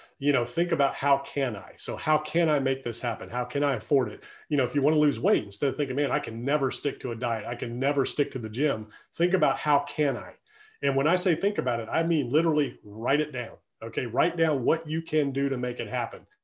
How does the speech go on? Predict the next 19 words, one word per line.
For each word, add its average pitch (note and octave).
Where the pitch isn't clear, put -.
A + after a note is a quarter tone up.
Between, B2+
you D3
know, B2
if A2+
you're B2+
s-, A#2+
"I C#3
just C3+
don't D3
have C3
the A#2
time." A#2
Well, G#2+
how C#3+
can D3+
you D3
make C3+
the A2+
time, F#2